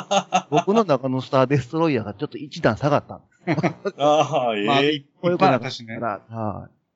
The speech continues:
Speaker 2: い。
Speaker 1: うん。
Speaker 2: で、最後がそのスター・デストロイヤーいっぱい並んでんのに、
Speaker 1: うん。
Speaker 2: それ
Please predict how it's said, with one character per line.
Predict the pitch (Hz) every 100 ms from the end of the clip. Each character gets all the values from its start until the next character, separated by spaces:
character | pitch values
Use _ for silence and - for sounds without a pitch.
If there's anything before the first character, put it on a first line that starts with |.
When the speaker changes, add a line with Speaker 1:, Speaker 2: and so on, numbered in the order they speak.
| _
Speaker 2:
い。 | 101
Speaker 1:
う |
ん。 | 98 190 92 90
Speaker 2:
で、 | 170
最 | 220 294
後 | 240
が | 254 220
そ | 190
の | 180
ス | -
タ | 185 185
ー・ |
デ | 214
ス | 214
ト | 240
ロ | 240
イ |
ヤ | 127
ー |
い | 139
っ | -
ぱ | - 170
い |
並 | 175 214 220 214
ん |
で | 214
ん | 214
の | 127
に、 | 110 127 117 98 - 104
Speaker 1:
う |
ん。 | 104 101 87 80 73 _ -
Speaker 2:
そ |
れ | 202